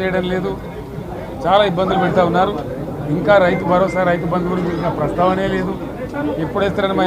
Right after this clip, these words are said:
ఎమ్మెల్యేలు అడిగితే కూడా కనీసం సమాధానం చెప్తలేరు. కాబట్టి రైతులను వంచింది ప్రభుత్వం, వృత్తి కార్మికులను వంచింది. ఒక్క పాలసీ,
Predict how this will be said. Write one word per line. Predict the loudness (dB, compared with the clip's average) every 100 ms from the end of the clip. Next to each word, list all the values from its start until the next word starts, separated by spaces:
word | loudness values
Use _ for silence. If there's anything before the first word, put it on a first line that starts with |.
| 2
ఎమ్మెల్యేలు | 0 4 4
అడిగితే | 4 0
కూడా | 0 0
కనీసం | -2 -2 -2
సమాధానం | -2 2 2 0
చెప్తలేరు. | -2 -2 -2 -4 -6 -10 -10 -10 -6
కాబట్టి | -2 0 0 -2 -4 -6 -10 -10 -12 -12 -6 -2
రైతులను | -2 -2 -2 0 0
వంచింది | 0 -2 -2 -2 0
ప్రభుత్వం, | 0 0 -2 -4 -4 -8 -8 -8 -8 -8 -8 -8 -8 -10 -4
వృత్తి | -4 -2 4
కార్మికులను | 4 4 -2 -2 0
వంచింది. | 0 -2 -2 -2 -2 -4 -6 -8 -8 -8 -10 -8
ఒక్క | -6 0 2 6
పాలసీ, | 6 4 -2